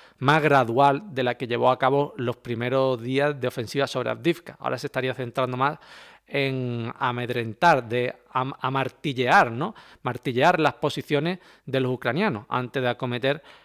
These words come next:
la ofensiva sobre las fortificaciones. Bueno, yo también creo que todo esto es debido por, en,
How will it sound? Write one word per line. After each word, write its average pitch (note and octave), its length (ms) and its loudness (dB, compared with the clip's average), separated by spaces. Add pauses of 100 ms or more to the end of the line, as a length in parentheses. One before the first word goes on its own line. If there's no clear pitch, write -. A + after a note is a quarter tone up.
(140)
la B2 140 0
ofensiva C3 460 -2
sobre A#2+ 280 -4
las A2 360 -4
fortificaciones. A2+ 840 -10 (460)
Bueno, G#2+ 340 -4
yo B2 180 -8
también C#3 280 -2
creo C#3+ 160 0
que C3 100 -4
todo C3 220 -2
esto C3 140 -4
es A#2+ 60 -6
debido B2+ 320 0
por, - 360 -4 (100)
en, C#3 260 -8